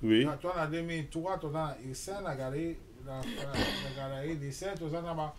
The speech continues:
Speaker 1: Hmm.
Speaker 2: Robin Kinkoka, toza na bato
Speaker 1: Na uta
Speaker 2: ebele
Speaker 1: Congo, il y a
Speaker 2: wana.
Speaker 1: pas longtemps.
Speaker 2: Mpo na kobondela mboka na Congo, toza na
Speaker 1: Hmm.
Speaker 2: ba Henri Muke,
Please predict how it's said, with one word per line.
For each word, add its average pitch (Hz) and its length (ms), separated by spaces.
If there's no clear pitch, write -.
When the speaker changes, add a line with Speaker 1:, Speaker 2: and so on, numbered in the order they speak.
Speaker 1:
Hmm. 117 220
Speaker 2:
Robin 156 300
Kinkoka, 190 920
toza 170 200
na 185 100
bato 160 240
Speaker 1:
Na 117 120
uta 127 120
Speaker 2:
ebele 135 220
Speaker 1:
Congo, 120 360
il 127 40
y - 20
a 113 60
Speaker 2:
wana. 101 120
Speaker 1:
pas 110 120
longtemps. 131 520
Speaker 2:
Mpo 190 200
na 170 140
kobondela 151 680
mboka 156 340
na 160 140
Congo, 147 420
toza 180 220
na 185 140
Speaker 1:
Hmm. 175 40
Speaker 2:
ba 175 200
Henri 170 420
Muke, 220 500